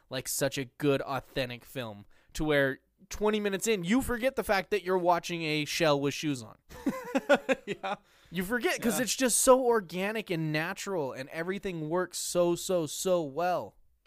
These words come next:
Speaker 2: Yeah.
Speaker 1: It's the writing, everything. Very well done.
Speaker 2: Character moment I liked, that made me laugh a lot. I liked when, uh, at the end, hi-, they were interviewing his dad, and he just completely zoned out and
Speaker 1: Yeah.
Speaker 2: was like, "What?" And that made me laugh 'cause that's my father, literally.
Speaker 1: <laughs>
Speaker 2: He'll talk to my dad for minutes, and then he'll be like, "Huh?"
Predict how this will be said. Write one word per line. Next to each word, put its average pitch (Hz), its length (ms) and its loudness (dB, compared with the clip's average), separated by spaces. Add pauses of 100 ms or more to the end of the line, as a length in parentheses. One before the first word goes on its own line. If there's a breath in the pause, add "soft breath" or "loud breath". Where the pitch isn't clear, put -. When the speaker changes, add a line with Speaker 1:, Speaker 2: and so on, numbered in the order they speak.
(140)
Speaker 2:
Yeah. 117 220 -8 (500)
Speaker 1:
It's - 460 -10
the 143 140 -12
writing, 165 440 -2
everything. 117 320 -6 (720)
Very 147 240 2
well 107 200 -4
done. - 160 -20 (1200)
Speaker 2:
Character 151 280 0
moment 131 240 -4
I 120 80 -4
liked, 117 200 -6
that 117 80 -12
made 117 140 -14
me 110 60 -12
laugh 110 260 -10
a 123 40 -14
lot. 110 280 -10
I 123 120 -8
liked 117 300 -10
when, 113 160 -14
uh, 110 240 -12
at 117 120 -16
the 117 120 -16
end, 117 300 -12
hi-, 113 180 -14
they 113 140 -12
were 113 120 -14
interviewing 117 380 -12
his 113 140 -16
dad, 117 360 -6 (120)
and 135 80 -8
he 123 80 -8
just 117 160 -10
completely 120 380 -8
zoned 113 260 -8
out 113 320 -4
and 127 100 -10
Speaker 1:
Yeah. 113 140 -6
Speaker 2:
was 110 140 -12
like, 110 160 -10
"What?" 120 200 0 (140)
And - 100 -8
that 117 80 2
made 143 120 -2
me 131 80 -8
laugh 127 200 -4
'cause 123 100 -14
that's 117 200 -6
my 120 100 -8
father, 117 380 -4
literally. 117 400 -6
Speaker 1:
<laughs> - 400 -4
Speaker 2:
He'll 127 160 -2
talk 123 240 2
to - 80 -12
my 120 100 -4
dad 117 300 -2
for 117 180 -10
minutes, 113 460 -10
and 117 80 -10
then 110 80 -12
he'll 113 100 -12
be 110 80 -8
like, 107 100 -6
"Huh?" 165 200 -2